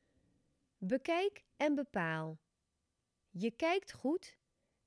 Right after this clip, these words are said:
en je gaat op zoek naar de vraag. Doe het zo.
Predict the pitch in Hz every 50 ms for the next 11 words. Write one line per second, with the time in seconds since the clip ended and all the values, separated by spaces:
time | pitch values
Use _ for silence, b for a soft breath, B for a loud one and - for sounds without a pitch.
0 | _ _ 208 208 196 185 185 - - 196 175 175 - - - - - - 277 285
1 | 277 - - _ _ - 247 254 262 294 294 - - 196 190 170 160 151 151 -
2 | - - - _ _ _ _ _ _ _ _ _ _ _ _ _ _ _ _ _
3 | _ _ - 175 180 233 262 320 359 - - - - 202 160 156 156 - 185